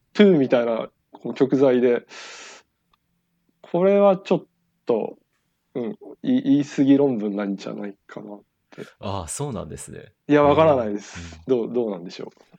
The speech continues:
Speaker 1: う。
Speaker 2: そうか。
Speaker 1: そう、一方でやっぱシナプトファイジンの方が、なんかその、メカニスティックにもより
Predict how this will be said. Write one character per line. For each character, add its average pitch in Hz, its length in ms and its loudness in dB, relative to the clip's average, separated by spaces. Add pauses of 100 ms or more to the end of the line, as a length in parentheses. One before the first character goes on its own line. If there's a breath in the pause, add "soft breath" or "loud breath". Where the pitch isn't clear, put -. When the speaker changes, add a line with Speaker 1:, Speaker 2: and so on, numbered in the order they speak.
(120)
Speaker 1:
う。 - 40 -20 (100)
Speaker 2:
そ - 160 -20
う - 80 -20
か。 - 220 -20 (680)
Speaker 1:
そ - 140 -6
う、 147 60 -6 (120)
一 190 140 -2 (160)
方 302 120 4
で 202 60 4
や 156 40 6
っ - 20 -6
ぱ 170 80 0
シ - 140 -6
ナ 247 80 6
プ 254 100 -4
ト - 80 0
フ 220 120 2
ァ 302 100 6
イ 254 80 6
ジ 254 120 2
ン 254 60 0
の 247 80 2
方 269 260 2
が、 254 240 6
な 151 120 4
ん 156 40 -2
か 151 100 0
そ 147 120 4
の、 120 300 -2
メ 175 220 4
カ 254 300 -2
ニ 254 140 4
ス - 140 -14
テ 214 120 2
ィ - 20 4
ッ 214 80 -4 (100)
ク 226 120 2
に 233 120 2
も 247 220 4
よ 139 160 4
り 127 340 2